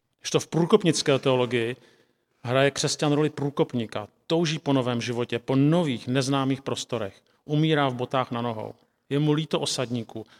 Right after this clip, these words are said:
snaží se jim povědět, že život na cestě je radostný, i když je bolestný, ale dává pocit naplnění. V osadnické teologii hraje duchovní roli bankéře,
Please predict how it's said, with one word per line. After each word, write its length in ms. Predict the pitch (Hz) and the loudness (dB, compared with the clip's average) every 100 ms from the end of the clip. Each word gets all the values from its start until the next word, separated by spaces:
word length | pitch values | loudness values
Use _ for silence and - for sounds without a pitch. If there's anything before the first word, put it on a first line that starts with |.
| - | -12
snaží 460 | - 143 147 151 165 | -4 0 2 2 -2
se 140 | 156 | 0
jim 120 | 131 | 0
povědět, 500 | - 120 117 110 110 | 0 -2 -4 -6 -10
že 140 | 110 127 | -6 -4
život 320 | 139 147 143 | -2 -2 -4
na 60 | |
cestě 340 | 127 139 - 147 | -8 -6 -4 -2
je 80 | 135 | 0
radostný, 520 | 131 147 - 110 110 _ _ _ _ _ _ - | 0 -2 -6 -10 -14 _ _ _ _ _ _ -14
i 100 | 123 | -8
když 240 | 131 - | -6 -4
je 60 | 127 | -2
bolestný, 480 | 123 127 - 107 - _ _ _ _ _ | -2 -2 -4 -8 -14 _ _ _ _ _
ale 120 | 120 113 | -10 -6
dává 400 | 127 127 127 123 | -4 0 -2 -2
pocit 300 | 117 - 123 | -6 -8 -10
naplnění. 480 | 113 120 110 107 - _ _ _ _ _ _ _ _ _ _ _ - | -8 -8 -8 -14 -18 _ _ _ _ _ _ _ _ _ _ _ -8
V 60 | |
osadnické 640 | 156 - 190 190 - 156 | -4 0 2 0 2 0
teologii 580 | 139 143 139 127 117 120 - - | 2 2 2 0 -2 -2 -8 -6
hraje 240 | 139 147 131 | 2 4 4
duchovní 480 | 156 - 151 151 | 2 2 2 4
roli 180 | 143 147 | 6 4
bankéře, 680 | 127 135 127 143 127 113 | 4 2 2 0 0 -2